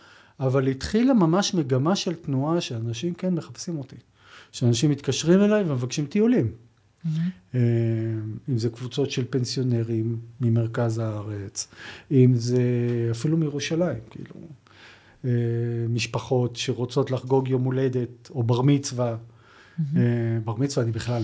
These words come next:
Speaker 1: מת על זה, כי יש אתרים שהם מיוחדים לבר מצוות,
Speaker 2: מהמם.
Speaker 1: חבל לך על הזמן, בתי כנסת בגולן, כאילו.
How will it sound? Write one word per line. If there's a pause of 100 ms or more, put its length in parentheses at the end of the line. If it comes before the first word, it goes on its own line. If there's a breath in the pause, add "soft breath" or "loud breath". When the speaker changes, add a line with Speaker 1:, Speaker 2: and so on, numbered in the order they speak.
Speaker 1:
מת
על
זה,
כי
יש
אתרים
שהם
מיוחדים
לבר
מצוות,
Speaker 2:
מהמם. (100)
Speaker 1:
חבל
לך
על
הזמן,
בתי
כנסת
בגולן,
כאילו.